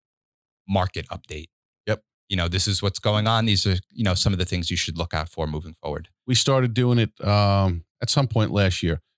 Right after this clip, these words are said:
Speaker 1: Mm-hmm.
Speaker 2: where we contracted with a statistician and, and she goes into the M L S for us and she pulls data specifically that we asked for
Speaker 1: Yeah.
Speaker 2: that I think is relevant to people who live in a neighborhood.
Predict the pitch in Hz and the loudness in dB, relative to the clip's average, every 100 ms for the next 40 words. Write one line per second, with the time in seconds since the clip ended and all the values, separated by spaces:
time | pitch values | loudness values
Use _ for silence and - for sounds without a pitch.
0 | - 110 110 107 104 104 107 113 107 107 | -6 0 2 2 2 0 0 0 0 0
1 | 104 - 104 95 - 107 101 - 92 - | -2 -4 -4 -2 0 2 2 0 -2 0
2 | 113 113 90 92 92 - - 92 90 - | -2 0 2 2 0 -2 0 0 0 -2
3 | 92 92 98 98 95 92 95 95 98 92 | 0 0 2 0 0 0 2 2 2 2
4 | 98 - 98 95 98 - - 113 107 95 | 0 0 0 0 -2 -4 -2 0 2 0
5 | - 101 98 98 - - 101 101 104 101 | 0 2 2 0 0 0 0 -2 -2 0
6 | 82 98 127 151 - - - - - 90 | 0 2 2 2 0 -6 -10 -12 -6 -6
7 | 87 104 117 - 113 101 90 98 98 101 | 0 2 2 2 0 0 2 2 2 2
8 | 92 - 104 98 117 - 95 98 98 92 | -2 -2 -2 0 -2 -2 0 2 2 2
9 | 95 113 107 87 73 | 2 2 2 0 -2